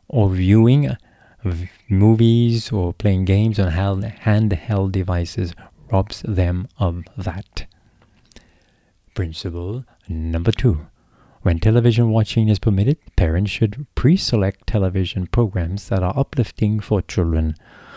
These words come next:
Soap operas, violent pictures, pictures containing vulgar language or scenes, rude comedies, et cetera, should not be seen by your children. These programs will stifle proper moral and social development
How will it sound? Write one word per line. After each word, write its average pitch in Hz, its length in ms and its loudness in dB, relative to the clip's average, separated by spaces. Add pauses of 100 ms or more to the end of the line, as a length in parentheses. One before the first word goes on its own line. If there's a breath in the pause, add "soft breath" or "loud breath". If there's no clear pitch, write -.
(140 loud breath)
Soap - 320 0
operas, 110 520 -2
violent 95 580 2
pictures, - 520 0 (100)
pictures - 540 -2
containing 98 600 0
vulgar 95 380 0
language 95 480 -2
or 92 160 -4
scenes, 107 500 -2 (180 soft breath)
rude 101 440 -2
comedies, 110 640 0
et - 160 -6
cetera, - 440 -2 (680 loud breath)
should 101 180 0
not 87 220 -4
be 180 100 2
seen 160 480 2
by 127 160 0
your 123 160 2
children. 80 500 -2 (520 loud breath)
These 110 240 4
programs 98 760 0
will 95 140 2
stifle 92 560 -4
proper - 320 -4
moral 104 460 -2
and 101 180 -4
social 85 420 -2
development 87 600 -2